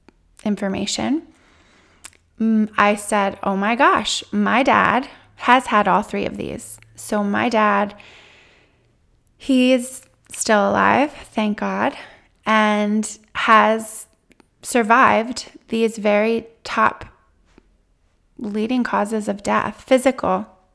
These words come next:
causes of death, that are also connected to stress. So, um, you know, I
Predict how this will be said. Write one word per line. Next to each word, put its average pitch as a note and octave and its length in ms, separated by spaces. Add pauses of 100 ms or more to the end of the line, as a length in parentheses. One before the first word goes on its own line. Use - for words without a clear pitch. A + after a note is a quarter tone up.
(140)
causes - 440
of G#3+ 120
death, - 360 (1080)
that A#3+ 300
are A#3+ 160
also A3 340
connected - 540
to - 140
stress. - 600 (1300)
So, G3+ 540 (560)
um, G3 580 (1600)
you A3+ 120
know, G#3 140
I G#3 260